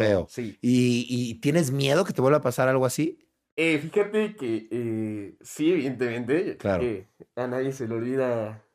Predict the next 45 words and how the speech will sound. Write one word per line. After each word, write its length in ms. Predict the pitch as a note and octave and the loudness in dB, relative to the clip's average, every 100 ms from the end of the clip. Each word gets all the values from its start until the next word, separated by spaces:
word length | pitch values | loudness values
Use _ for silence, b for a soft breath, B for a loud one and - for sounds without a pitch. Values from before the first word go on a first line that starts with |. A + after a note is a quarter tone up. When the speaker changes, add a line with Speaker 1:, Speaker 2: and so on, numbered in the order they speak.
| _ | _
Speaker 2:
eh, 560 | - A2+ G#2 G2+ G2 F#2+ | -12 -10 -10 -12 -16 -10
Speaker 1:
Una 120 | G#2 G2+ | -2 0
Speaker 2:
cómo 100 | G2 | 0
te 20 | |
Speaker 1:
refrescada. 400 | G2+ F2+ B2 G#2 | 0 -2 0 2
Speaker 2:
pegan 280 | B2+ B2 A#2+ | 2 2 -2
o, 80 | A2 | -4
o, 380 | G2+ G#2 G#2 G#2+ - | -6 -8 -10 -12 -10
o 200 | A2+ G#2+ | -10 -8
cómo 280 | B2 B2+ B2 | -6 -6 -6
te 100 | A2 | -8
privan 280 | A2+ B2+ A#2+ | -4 -4 -4
de 80 | |
la 80 | G#2 | -6
libertad. 560 | G#2 G#2 F#2+ - A#2+ G#2 b b b | -6 -8 -6 -2 -2 -2 b b b
Speaker 1:
Claro. 300 | - F2 D2+ | -4 -4 -4
Speaker 2:
Eh, 540 | C#2 A#2+ A#2+ A#2 A2+ A2 | -6 -4 -4 -4 -4 -4
sí, 260 | G#2+ C3 B2+ | -6 -8 -6
sí 80 | B2+ | -2
me 80 | |
da 100 | C#3 | 0
miedo, 520 | C#3 C3+ C3+ D#3 - _ _ _ _ _ | 2 2 4 2 -2 _ _ _ _ _
pero, 300 | C#3 C3 B2+ | -2 -2 -4
pues, 220 | C3+ B2 | -6 -6
yo 120 | D#3 | -8
creo 160 | F#3 A#3 | -8 -4
que 80 | A3 | -4
aprendes 440 | C#3 C#3 D3+ F3+ | 0 0 0 0
a 80 | D#3+ | 0
vivir, 300 | A#2+ A#2+ A2+ | 0 -2 -4
porque 220 | G#2+ G#2+ | -6 -10
también 440 | A#2+ C3 C3 D#3 F3 | -8 -4 0 2 2
es 60 | |
Speaker 1:
Claro. 260 | C3 - - | -2 -6 -4
Speaker 2:
como 580 | G3+ F#3+ F3 C3 G2 D2+ | -4 0 0 0 -4 -8
cualquier 340 | - A#2+ C#3 | -8 -6 -6
cosa. 260 | C#3+ D3+ B2 | -4 -4 -4
Así 140 | A#2 | -6
como 200 | D3 A3 | -8 -6
conoces 360 | E3+ C3 C3+ D#3 | -4 -4 -4 -6
políticos, 600 | - B2 B2+ C#3 C#3 C3+ | -8 -10 -8 -8 -4 -4
también 280 | C3 B2 B2+ | -4 -8 -8
conoces 380 | B2+ B2 B2 C3 | -8 -10 -10 -12
personas 440 | A#2 A2 A#2 A2 | -12 -10 -8 -8
de, 200 | A2 F2+ | -10 -14